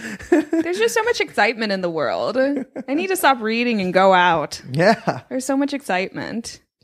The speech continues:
Speaker 1: Yeah. So that, that's the only reason why I asked. 'Cause, uh,
Speaker 2: <laughs>
Speaker 1: I, I forget who, but someone remembered, like,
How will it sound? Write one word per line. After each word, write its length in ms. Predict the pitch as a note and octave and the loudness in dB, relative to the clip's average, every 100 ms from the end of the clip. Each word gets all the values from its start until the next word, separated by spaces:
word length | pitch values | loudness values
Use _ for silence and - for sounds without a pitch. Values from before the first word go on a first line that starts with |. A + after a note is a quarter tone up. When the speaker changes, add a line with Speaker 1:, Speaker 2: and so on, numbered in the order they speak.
| G#2+ | -16
Speaker 1:
Yeah. 340 | B2 B2+ G#2+ A2+ | -4 -2 -2 -6
So 260 | - B2+ | 2 4
that, 320 | A#2 B2+ A#2 - | 4 2 2 2
that's 240 | B2 - | 2 2
the 80 | A#2+ | -2
only 140 | G#2+ | -2
reason 200 | G2+ F#2+ | -2 -4
why 140 | F#2+ F#2 | -4 -4
I 40 | |
asked. 280 | E2 D#2+ - | -2 -4 -2
'Cause, 180 | B2 A2 | 0 2
uh, 380 | A2 G#2 G2 F#2 - | 4 4 2 -2 -8
Speaker 2:
<laughs> 160 | _ - | _ -6
Speaker 1:
I, 120 | A2 | -4
I 80 | B2+ | -4
forget 380 | - C#3 C#3+ A2 | -2 2 4 2
who, 240 | A#2 C3 | 2 2
but 120 | C3+ B2+ | 2 -4
someone 640 | - B2 A#2+ B2 A#2+ A2+ _ _ _ _ | 0 0 0 -4 -4 -8 _ _ _ _
remembered, 880 | - A#2 A#2 A2+ A2+ A#2 A2+ A2 - _ _ _ _ _ _ _ _ _ - | -4 -2 2 0 4 4 4 2 -4 _ _ _ _ _ _ _ _ _ 0
like, 200 | B2+ | 0